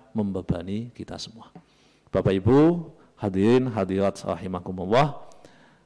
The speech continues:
mungkin demikian, karena memang dibatasi waktu, nggih, panjenengan, eh, segera akan melanjutkan tugas.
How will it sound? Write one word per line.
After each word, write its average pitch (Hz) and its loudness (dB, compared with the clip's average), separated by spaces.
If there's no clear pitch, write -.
mungkin 104 -2
demikian, 107 -2
karena 90 -10
memang 95 -10
dibatasi 98 -10
waktu, 98 -12
nggih, 104 -8
panjenengan, 87 -10
eh, 87 -6
segera 87 -6
akan 87 -10
melanjutkan 87 -8
tugas. 120 -2